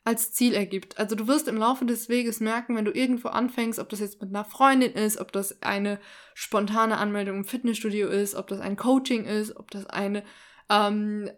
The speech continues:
Trainingsprogramm ist, whatever. Du wirst merken, wenn du da einmal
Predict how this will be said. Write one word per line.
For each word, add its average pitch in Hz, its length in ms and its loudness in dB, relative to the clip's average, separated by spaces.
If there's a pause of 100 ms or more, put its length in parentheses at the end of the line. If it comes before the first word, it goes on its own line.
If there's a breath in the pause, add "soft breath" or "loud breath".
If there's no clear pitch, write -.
(120)
Trainingsprogramm 247 880 6
ist, 226 400 4
whatever. 220 540 0 (180 loud breath)
Du 220 160 -2
wirst 285 240 4
merken, 254 580 0 (360)
wenn 226 240 0
du 220 140 -2
da 208 360 2
einmal 220 380 2